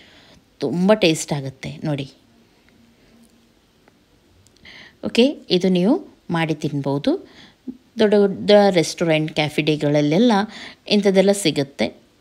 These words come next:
ತುಂಬ ಕಾಸ್ಟ್ಲಿ ಕೂಡ ಇರುತ್ತೆ. ಇವಾಗ ನಾನು ಸ್ಮೂದಿ ಮಾಡ್ತಾಯಿದ್ದೀನಿ. ಫಸ್ಟಿಗೆ ನಾನಿಲ್ಲಿ ಮಿಲ್ಕ್ ತೊಗೊಂಡಿದ್ದೀನಿ. ಯಾವುದೇ ಕೋಲ್ಡ್ ಮಿಲ್ಕ್ ಇರಲಿ, ಅಂದರೆ ಚಿಲ್ ಮಿಲ್ಕ್ ಹೇಳ್ತಾರೆ ನೋಡಿ,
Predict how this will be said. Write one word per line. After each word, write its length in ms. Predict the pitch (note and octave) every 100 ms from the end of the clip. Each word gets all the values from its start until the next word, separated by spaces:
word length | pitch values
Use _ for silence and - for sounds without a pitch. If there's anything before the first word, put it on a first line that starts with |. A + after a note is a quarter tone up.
| _ _
ತುಂಬ 300 | A#3 G#3+ A3+ D#3+ -
ಕಾಸ್ಟ್ಲಿ 380 | D3+ D3+ - -
ಕೂಡ 140 | -
ಇರುತ್ತೆ. 340 | B2+ A#2+ -
ಇವಾಗ 240 | - A3+ C4
ನಾನು 160 | C#4 C#4
ಸ್ಮೂದಿ 440 | - G3+ D#3+ F3+
ಮಾಡ್ತಾಯಿದ್ದೀನಿ. 800 | F#3 D3 C3+ D3+ C3 - E3+ C#4+ - - - -
ಫಸ್ಟಿಗೆ 400 | B3+ - C#4+ D4+
ನಾನಿಲ್ಲಿ 340 | C#4 C4+ C#4
ಮಿಲ್ಕ್ 440 | B3 A3+ A#3+ -
ತೊಗೊಂಡಿದ್ದೀನಿ. 640 | - - C3+ C3 C#3+ D3+ F3+
ಯಾವುದೇ 420 | F3+ F3+ G3+ A3 A3+ - - -
ಕೋಲ್ಡ್ 340 | - A#3+ B3+ A#3+
ಮಿಲ್ಕ್ 360 | A#3 A3+ -
ಇರಲಿ, 380 | A3+ A3+ C#4 - - _ -
ಅಂದರೆ 220 | F#3 G3
ಚಿಲ್ 360 | F#3+ A3 G#3+ G#3+
ಮಿಲ್ಕ್ 300 | E3 D3+ E3+
ಹೇಳ್ತಾರೆ 380 | A#2+ G2+ C3
ನೋಡಿ, 340 | C#3+ F3 F4